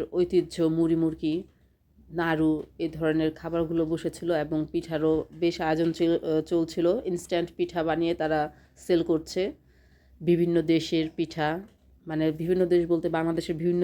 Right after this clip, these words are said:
জেলার পিঠা। পিঠাগুলো দেখে খুবই লোভনীয় মনে হচ্ছিল। কয়েকটা পিঠা আমরা টেস্টও করেছি, সাথে চাপটি, তারপরে হাঁসের, হাঁসের মাংস ভুনা, গরুর মাংস ভুনা,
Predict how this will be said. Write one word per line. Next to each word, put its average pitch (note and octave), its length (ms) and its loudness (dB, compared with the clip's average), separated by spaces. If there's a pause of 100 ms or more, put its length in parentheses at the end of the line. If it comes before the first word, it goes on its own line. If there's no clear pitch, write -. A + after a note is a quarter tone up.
জেলার E3 320 0
পিঠা। E3 440 -4 (3250)
পিঠাগুলো F3 380 -6
দেখে F3 420 -6 (160)
খুবই F3+ 300 2
লোভনীয় E3+ 460 2
মনে E3+ 200 0
হচ্ছিল। E3+ 400 -4 (400)
কয়েকটা E3+ 460 -6 (1080)
পিঠা F3 260 -4
আমরা E3+ 160 -2
টেস্টও F3 440 -2
করেছি, F3 520 -2 (680)
সাথে F3 520 2 (400)
চাপটি, F3 640 0 (600)
তারপরে D#3 400 -6
হাঁসের, E3 560 0
হাঁসের E3+ 600 -2
মাংস D#3+ 340 0
ভুনা, D#3+ 460 -2
গরুর E3+ 260 0
মাংস E3 300 -2
ভুনা, D#3 440 -4